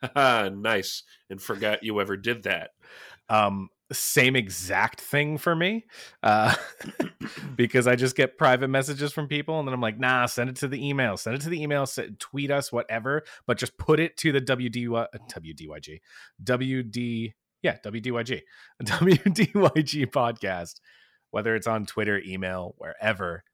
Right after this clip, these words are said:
Speaker 2: but just send it to the actual podcast." It just makes it easier for us
Speaker 1: Yeah.
Speaker 2: to keep track of that things, and then also, we'll both see it, so we don't have to be the middleman for either one of each other.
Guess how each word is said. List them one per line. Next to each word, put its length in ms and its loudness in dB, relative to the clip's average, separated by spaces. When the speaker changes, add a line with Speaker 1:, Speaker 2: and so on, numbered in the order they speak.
Speaker 2:
but 100 0
just 180 0
send 160 6
it 80 0
to 60 -8
the 120 2
actual 280 -2
podcast." 500 -12
It 60 -18
just 140 -10
makes 160 -6
it 100 -6
easier 280 -6
for 120 -8
us 60 -6
Speaker 1:
Yeah. 80 -6
Speaker 2:
to 40 -16
keep 140 -8
track 300 0
of 80 -2
that 120 0
things, 240 -4
and 100 -4
then 100 0
also, 500 0
we'll 120 2
both 300 2
see 240 -10
it, 120 -16
so 140 -8
we 100 -2
don't 80 2
have 80 0
to 60 -6
be 80 0
the 80 0
middleman 480 0
for 300 -6
either 240 -2
one 160 -2
of 80 -12
each 160 -12
other. 240 -16